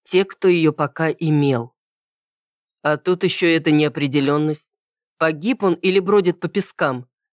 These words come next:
Такой парень, думаю, все же имеет призрачный шанс выжить в подобной ситуации. Хотя чего я страдаю? Меня-то как раз и устраивает подобная развязка. Пустыня сделала за меня грязную работу. Можно спокойно возвращаться и докладывать об исполнении.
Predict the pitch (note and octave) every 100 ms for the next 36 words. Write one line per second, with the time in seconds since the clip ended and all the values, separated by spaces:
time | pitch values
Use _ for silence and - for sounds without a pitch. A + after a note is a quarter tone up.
0 | _ E3 B3+ C4 B3+ B3 A#3+ G3+ A3+ A3
1 | G3+ - G#3+ F#3+ G#3 G#3+ A#3+ F3+ - E3+
2 | D3 D3+ - E3+ D#3 - F#3 E3+ D#3 E3+
3 | D#3 - E3 D#3 D#3 D3+ - D3+ F3 D#3
4 | C#3+ - - C3 _ _ _ _ - C#3+
5 | E3+ - A3 D4+ B3 - F#3 F3+ E3 C#3
6 | B2 - _ _ _ D3 D#3+ E3+ E3 E3+
7 | D#3+ E3+ - E3+ E3 - G#3 F#3 D#3 -
8 | D3+ D3+ C#3+ D3 D3 D#3 D3+ C3+ - -
9 | C3+ _ _ _ - _ F3+ - - C4
10 | B3 F#3+ F3 A3 G#3 F#3+ E3+ F3+ E3+ F3
11 | E3 F3+ F#3 E3 F3 E3+ E3 E3+ D#3+ B2
12 | A#2+ - _ - D3+ D3+ D#3 D3 D#3 D#3
13 | F#3 D#3 D3+ C#3+ D3 - G3 G3+ - G#3+
14 | G3+ E3+ D3+ C#3+ - D#3 D#3+ E3+ E3 E3
15 | D#3+ - D#3 D3+ C#3 B2 A#2+ B2